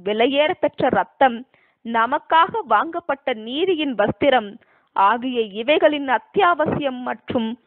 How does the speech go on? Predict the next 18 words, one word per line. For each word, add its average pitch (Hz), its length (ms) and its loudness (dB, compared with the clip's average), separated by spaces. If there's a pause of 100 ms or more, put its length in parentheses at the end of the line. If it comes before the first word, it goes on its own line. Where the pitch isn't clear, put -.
(140)
மதிப்பு 220 600 0 (520)
ஆகியவைகளின் 254 840 0
வேதாகம 311 680 2 (120)
சாட்சியங்களின் 233 800 -2
மூலம் 220 400 0 (100)
கட்ட - 360 -2
முடியும். 196 420 -4 (680)
வஸ்திரத்தை 311 680 2 (120)
கழற்றியவர்கள் 247 920 0 (300)
வேதத்தில் 247 800 -2
சொல்லப்பட்டவைகளுக்கு 214 1080 0
எதிராக 220 500 2 (720)
தங்களை 285 440 0
தாங்களே 320 500 0 (140)
நியாயப்படுத்திக் 262 840 -4
கொள்ள 208 240 -2 (640)
வெளிச்சத்துக்கு 320 720 0 (140)
வெளியே 262 500 2